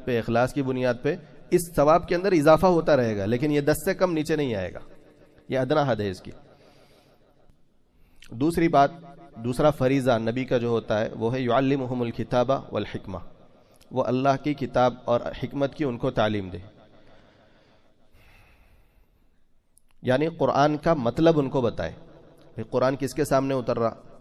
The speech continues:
صحابہ کے سامنے اتر رہا۔ کس پہ اتر رہا؟ حضور پاک صلی اللہ علیہ وسلم پہ اتر رہا۔ حضور پاک صلی اللہ علیہ وسلم کو عربی آتی ہے؟ ہاں آتی ہے۔ صحابہ کو بھی آتی ہے؟ ہاں آتی ہے۔ پھر کس کو سمجھائیں کتاب؟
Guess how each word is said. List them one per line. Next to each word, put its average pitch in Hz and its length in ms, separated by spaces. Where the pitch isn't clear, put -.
صحابہ 139 360
کے 139 140
سامنے 120 300
اتر 101 240
رہا۔ 90 120
کس - 200
پہ 170 80
اتر 139 280
رہا؟ 117 100
حضور 117 260
پاک 139 160
صلی 131 80
اللہ 127 240
علیہ 123 80
وسلم - 0
پہ 123 60
اتر 104 240
رہا۔ 95 100
حضور 131 200
پاک 147 220
صلی 143 80
اللہ 139 120
علیہ 143 100
وسلم 143 60
کو 135 120
عربی 135 260
آتی 131 300
ہے؟ 127 60
ہاں 117 260
آتی 98 280
ہے۔ - 60
صحابہ 127 340
کو 151 120
بھی 143 140
آتی 135 280
ہے؟ 135 60
ہاں 120 200
آتی 98 260
ہے۔ 87 80
پھر 135 120
کس 143 180
کو 160 120
سمجھائیں 123 360
کتاب؟ 98 280